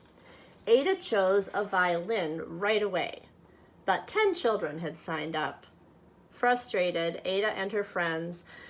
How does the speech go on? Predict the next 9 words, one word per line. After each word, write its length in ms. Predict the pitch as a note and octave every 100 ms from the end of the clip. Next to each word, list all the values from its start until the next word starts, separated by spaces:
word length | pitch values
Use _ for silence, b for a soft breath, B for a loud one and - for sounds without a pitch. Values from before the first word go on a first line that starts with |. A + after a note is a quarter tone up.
| B
found 640 | - D#4 D#4 B3 A3+ A3+
there 340 | G#3 G#3+ G#3+ G3+
were 160 | G3+ F#3+
not 420 | F#3 F3 F3+ F3
enough 340 | F3+ E3 E3+ -
instruments 920 | G#3 G3+ - E3 D#3 D#3+ - - - B -
to 120 | -
go 220 | F#3 D#3+
around. 640 | D#3 D#3+ D#3+ D3+ D3 D3+